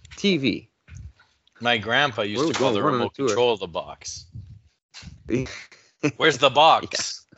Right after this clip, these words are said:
Speaker 1: Yeah. That's true. Um, I love the Hammer Time reference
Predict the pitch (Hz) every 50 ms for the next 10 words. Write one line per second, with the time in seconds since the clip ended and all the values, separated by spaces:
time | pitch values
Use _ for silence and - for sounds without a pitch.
0 | _ - - - - 139 151 135 - - 151 147 - - - 127 - - _ _
1 | _ _ - 113 117 110 - - - 139 123 110 101 92 - _ _ _ _ _
2 | _ _ _ - - - - - - _ - 117 127 127 127 123 123 120 117 -
3 | - _ _ - - 110 127 127 127 127 131 127 127 120 117 120 117 110 113 110
4 | 110 107 107 104 - 110 104 101 101 104 101 95 92 - 92 90 85 82 - -
5 | -